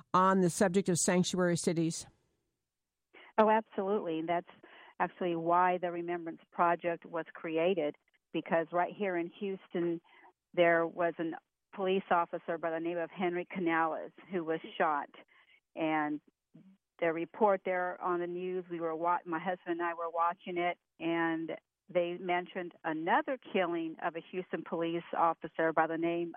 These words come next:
Speaker 2: of Rodney Johnson, who had been previously shot. And his, Ro-, uh, Officer Johnson's wife filed a lawsuit against the city of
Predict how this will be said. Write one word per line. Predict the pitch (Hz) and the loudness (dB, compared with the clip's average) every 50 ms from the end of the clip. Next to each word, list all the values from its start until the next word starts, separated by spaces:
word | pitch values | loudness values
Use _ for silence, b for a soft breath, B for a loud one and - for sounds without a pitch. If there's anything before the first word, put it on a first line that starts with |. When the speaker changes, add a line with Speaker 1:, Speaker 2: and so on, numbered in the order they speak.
| - 165 | -4 -2
Speaker 2:
of | 165 165 160 _ B B B B B B _ | -2 -2 -4 _ B B B B B B _
Rodney | - 170 175 165 165 294 160 160 156 - | 4 6 6 6 6 4 0 -4 -2 0
Johnson, | 190 202 220 240 240 220 - _ - 165 151 156 | 0 0 0 -2 -4 -6 -8 _ -6 -6 -6 -6
who | 156 175 | -6 -4
had | 170 160 156 | -4 -4 -4
been | 156 160 156 151 156 156 185 - _ | -4 -4 -4 -6 -6 -8 -12 -10 _
previously | - 214 185 175 175 - - - 170 156 151 156 b b b b b _ - - - | 0 0 0 0 -4 -10 -8 -8 -6 -6 -6 -8 b b b b b _ -10 2 6
shot. | 185 160 151 160 - - _ _ b b b b b b b b b b - - | 6 6 6 2 -2 -8 _ _ b b b b b b b b b b -6 -4
And | 175 170 170 | -2 -2 0
his, | 160 214 233 226 233 220 - - | 2 2 2 2 2 0 -4 -10
Ro-, | - 185 185 208 202 202 202 - 175 | -6 0 2 2 2 2 0 -2 -6
uh, | 180 170 - - _ _ _ _ _ _ _ _ _ _ - | -10 -10 -12 -14 _ _ _ _ _ _ _ _ _ _ -2
Officer | 202 214 - 233 226 - 214 196 | -2 -2 -2 -6 -6 -6 -6 -6
Johnson's | 190 - 185 180 180 185 - 208 190 185 - | -2 0 0 0 0 -2 -4 -8 -8 -8 -6
wife | 180 175 160 160 156 185 226 - - - _ _ _ _ _ _ _ _ _ _ _ _ _ _ _ _ _ _ _ _ _ _ _ _ _ _ _ _ | -2 0 2 2 2 0 -6 -12 -20 -20 _ _ _ _ _ _ _ _ _ _ _ _ _ _ _ _ _ _ _ _ _ _ _ _ _ _ _ _
filed | - 190 190 196 196 | 4 4 4 4 2
a | 233 | -2
lawsuit | 226 208 185 170 170 170 _ - 156 151 156 165 - - 175 | -4 -2 -2 -2 -4 -8 _ -14 -12 -12 -12 -12 -12 -12 -12
against | 170 170 175 170 170 170 175 - - _ | -8 -6 -4 -4 -4 -6 -8 -10 -12 _
the | 196 190 - - | -12 -12 -8 -8
city | - 175 170 202 | -6 -4 -2 -2
of | 220 | -4